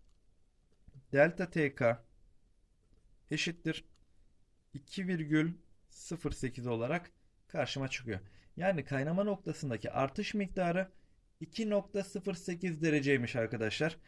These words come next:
Normalde su yüz derecede kaynayacak bir atmosfer basınç altında.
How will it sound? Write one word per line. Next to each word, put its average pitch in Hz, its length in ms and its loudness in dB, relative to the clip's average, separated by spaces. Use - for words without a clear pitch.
Normalde 190 640 4
su 185 400 -2
yüz 143 240 0
derecede 170 380 0
kaynayacak 170 480 0
bir 151 60 4
atmosfer 147 460 4
basınç 143 320 -2
altında. 139 560 0